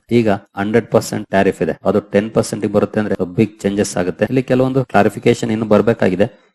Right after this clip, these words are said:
But ಹಂಡ್ರೆಡ್ ಪರ್ಸೆಂಟ್ ಇರೋ ಟೆನ್ ಪರ್ಸೆಂಟ್ ಬರೋದು ಬಿಗ್ ಚೇಂಜಸ್ ಆಗುತ್ತೆ. ಹಾಗಾಗಿ ಜೊತೆಗೆ ಇತ್ತೀಚಿನ ಸೇಲ್ಸ್ ಕೂಡ ಇಂಪ್ರೂವ್ ಆಗಿದೆ ಜೆ ಎಲ್ ಆರ್ ಅಲ್ಲಿ. ಈಗ ಡಿಮರ್ಜರ್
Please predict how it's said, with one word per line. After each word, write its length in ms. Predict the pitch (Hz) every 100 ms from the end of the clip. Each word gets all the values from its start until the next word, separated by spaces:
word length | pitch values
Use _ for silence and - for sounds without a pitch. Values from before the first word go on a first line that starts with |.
| _
But 120 | 123 - - _
ಹಂಡ್ರೆಡ್ 280 | 101 104 117
ಪರ್ಸೆಂಟ್ 360 | - 120 123 120
ಇರೋ 100 | 123
ಟೆನ್ 260 | - 117
ಪರ್ಸೆಂಟ್ 340 | - 117 117 110
ಬರೋದು 360 | 110 113 113
ಬಿಗ್ 280 | 95 101 -
ಚೇಂಜಸ್ 360 | 101 95 95 -
ಆಗುತ್ತೆ. 300 | 87 90 104 101 -
ಹಾಗಾಗಿ 240 | 90 90
ಜೊತೆಗೆ 300 | 92 - 113
ಇತ್ತೀಚಿನ 380 | 107 117 107 113
ಸೇಲ್ಸ್ 320 | 110 113 107
ಕೂಡ 160 | - 110 -
ಇಂಪ್ರೂವ್ 340 | 104 101 107
ಆಗಿದೆ 200 | 101 98
ಜೆ 500 | 92 98 98 - -
ಎಲ್ 140 | 98 95
ಆರ್ 80 | 95
ಅಲ್ಲಿ. 200 | 95 -
ಈಗ 180 | 104 101
ಡಿಮರ್ಜರ್ 520 | 113 113 117 107 110